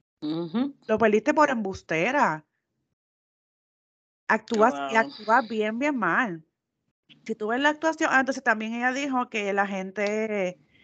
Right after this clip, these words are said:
Speaker 2: que ella entendía que la gente quería mucho más a Johnny porque él es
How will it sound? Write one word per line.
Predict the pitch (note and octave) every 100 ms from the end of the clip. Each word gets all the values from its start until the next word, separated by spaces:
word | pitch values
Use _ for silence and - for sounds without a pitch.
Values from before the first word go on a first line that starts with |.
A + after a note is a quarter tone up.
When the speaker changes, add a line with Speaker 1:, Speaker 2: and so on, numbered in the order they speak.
| _
Speaker 2:
que | -
ella | G#3+
entendía | A#3 C4+ B3 C4 C4+ A#3+ A3 - _
que | A3
la | G3 G3
gente | G3 G3 A3
quería | A3+ A3 G#3+
mucho | A3 A#3
más | A3+ A3+
a | A3+
Johnny | G#3 G#3+ G3+ F#3+
porque | - F#3+ F3+ F3+ F3 E3 E3 - - _ -
él | F#3+ G3
es | G3+ G3 F#3 F#3 -